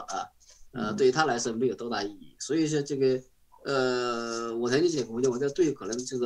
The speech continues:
Speaker 1: 二零零，呃，这个二零二七到二零三零年之间，呃，因为这，这段期间的话，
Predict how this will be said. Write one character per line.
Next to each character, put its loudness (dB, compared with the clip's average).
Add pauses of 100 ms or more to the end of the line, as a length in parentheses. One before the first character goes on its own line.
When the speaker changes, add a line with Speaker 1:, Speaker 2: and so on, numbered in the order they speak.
(140)
Speaker 1:
二 2
零 0
零， 2 (280)
呃， -4
这 0
个 0
二 0
零 4 (240)
二 -4
七 -2
到 -4
二 -2
零 -2
三 -2
零 -2
年 -6
之 -12
间， -6 (680)
呃， -6
因 2
为 6
这， 0
这 4
段 4
期 -2
间 2
的 2
话， 2